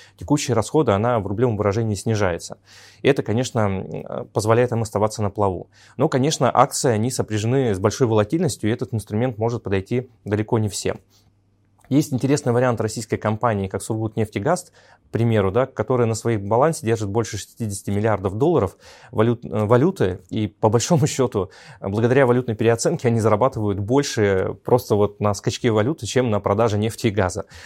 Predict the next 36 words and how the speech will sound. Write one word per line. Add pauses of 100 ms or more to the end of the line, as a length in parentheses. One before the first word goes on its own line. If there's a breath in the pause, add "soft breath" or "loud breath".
(100)
То
есть,
ну,
некий
такой
условный
инвестиционный
депозит,
да,
не
стоит,
конечно,
дословно
воспринимать, (340 soft breath)
но,
тем
не
менее,
интересный
вариант
для
инвесторов (240)
в
портфеле. (640 soft breath)
Второй
инструмент,
который
тоже
уже
стал
достаточно
популярным
в
нашей
стране,
это